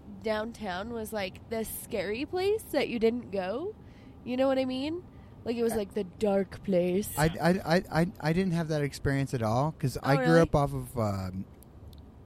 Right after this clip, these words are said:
Speaker 2: Eubank and, uh, Candelaria.
Speaker 1: Oh, okay.
Speaker 2: So I had to take two buses to get down to the fun places of Albuquerque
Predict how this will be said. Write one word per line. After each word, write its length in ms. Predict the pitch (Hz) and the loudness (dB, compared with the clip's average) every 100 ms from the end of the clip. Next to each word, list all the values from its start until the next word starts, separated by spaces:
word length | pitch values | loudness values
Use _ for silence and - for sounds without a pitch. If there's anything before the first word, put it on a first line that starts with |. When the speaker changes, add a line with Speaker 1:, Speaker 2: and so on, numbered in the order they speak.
| - - - - - - - - - - 131 | -20 -20 -20 -20 -20 -20 -20 -20 -20 -8 0
Speaker 2:
Eubank 680 | 147 165 156 156 - 151 - | 4 6 6 4 0 -12 -6
and, 760 | 135 127 127 123 120 113 101 - | -2 0 2 2 0 -2 -6 -10
uh, 360 | 110 104 101 101 92 90 92 - - - - - - - - - | -6 -4 -4 -4 -6 -8 -12 -14 -16 -18 -20 -20 -20 -20 -14 -2
Candelaria. 680 | 151 127 117 143 208 214 190 247 | 0 2 4 4 2 0 -2 0
Speaker 1:
Oh, 240 | 294 330 | 2 2
okay. 380 | 330 277 247 285 - - - - - - - | 0 -2 -2 -4 -10 -20 -20 -20 -20 -12 -8
Speaker 2:
So 340 | - 156 156 | 2 4 4
I 120 | 139 | 4
had 140 | 170 190 | 2 2
to 80 | 185 | 0
take 380 | 180 160 - - | 2 2 0 0
two 260 | - 214 | 4 4
buses 540 | 180 185 - 139 127 - | 4 2 2 -2 -2 -2
to 100 | 135 | -2
get 220 | 143 131 | -2 -2
down 240 | 143 143 | -2 -2
to 80 | 143 | -2
the 100 | 120 | -4
fun 380 | 113 - 170 202 | -4 -2 0 0
places 520 | - 120 104 117 101 | -2 -2 -4 -8 -8
of 120 | 113 113 | -8 -4
Albuquerque 800 | 104 101 98 104 - 107 104 | -4 -4 -6 -8 -6 -10 -10